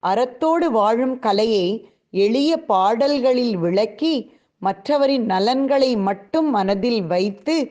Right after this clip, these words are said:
சேவை செய்த மகான்களைத்தான்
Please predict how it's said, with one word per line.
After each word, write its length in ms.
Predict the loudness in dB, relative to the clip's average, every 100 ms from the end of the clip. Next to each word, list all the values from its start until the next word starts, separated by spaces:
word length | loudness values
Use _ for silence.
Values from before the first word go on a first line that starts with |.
| -10 _ _
சேவை 680 | _ 0 2 2 0 0
செய்த 500 | -2 -2 0 0 0
மகான்களைத்தான் 1300 | 0 -2 0 0 0 0 0 -2 -4 -2 0 0 -2